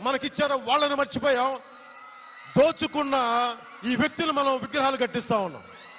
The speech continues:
నేను ఉన్నది ఏ మూర్తులైతే, ఏ మహానుభావులైతే మన దేశం కోసం త్యాగం చేశారో, మన ఆంధ్ర నేల కోసం త్యాగాలు చేశారో,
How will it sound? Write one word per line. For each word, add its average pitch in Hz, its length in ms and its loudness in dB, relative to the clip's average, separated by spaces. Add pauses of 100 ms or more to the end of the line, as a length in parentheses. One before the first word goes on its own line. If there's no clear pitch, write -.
(2000)
నేను 262 380 2
ఉన్నది 285 440 0 (1600)
ఏ 285 40 6 (580)
మూర్తులైతే, 294 680 0 (320)
ఏ 294 140 6
మహానుభావులైతే 269 1080 2 (380)
మన 247 200 0
దేశం 262 540 0
కోసం 269 320 2
త్యాగం 254 460 0
చేశారో, 220 400 0 (340)
మన 240 160 0
ఆంధ్ర 277 540 2
నేల 269 260 2
కోసం 269 540 0 (380)
త్యాగాలు 277 400 4 (100)
చేశారో, 233 400 0